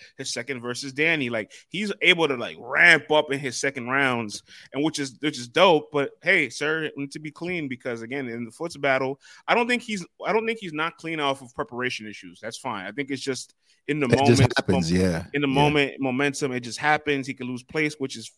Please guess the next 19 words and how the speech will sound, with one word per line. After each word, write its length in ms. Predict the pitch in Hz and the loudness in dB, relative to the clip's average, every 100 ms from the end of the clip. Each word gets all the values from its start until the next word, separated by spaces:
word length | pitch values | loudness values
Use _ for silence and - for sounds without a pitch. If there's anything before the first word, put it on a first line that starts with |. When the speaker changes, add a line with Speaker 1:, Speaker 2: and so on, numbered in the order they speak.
| _ - | _ 0
Speaker 1:
fairly 340 | 160 170 160 | 2 2 2
natural, 560 | 147 151 147 123 107 - | 2 2 0 -8 -10 -6
but 260 | 117 110 - - _ | -6 -6 -10 -20 _
that's 280 | - 131 - - | -6 -6 -6 -10
extremely 480 | - - 160 147 | -10 -6 -4 -4
costly 680 | 135 - 151 151 - 120 113 - _ _ | 0 6 8 8 2 -4 -6 -12 _ _
in 220 | 120 120 113 | -10 -8 -8
the 100 | 107 | -6
higher 300 | 120 123 113 | -2 -2 -2
profile 480 | 131 123 120 107 104 | -6 -8 -6 -8 -4
battles 360 | 120 110 104 | -4 -4 -8
like 140 | 101 82 | -16 4
this. 100 | 123 | 8
You 60 | |
know 120 | 123 | 10
what 160 | 127 147 | 10 10
I'm 80 | 190 | 8
Speaker 2:
Mm-hmm. 360 | 190 117 117 | 4 -6 -14
Speaker 1:
saying? 120 | 117 | -12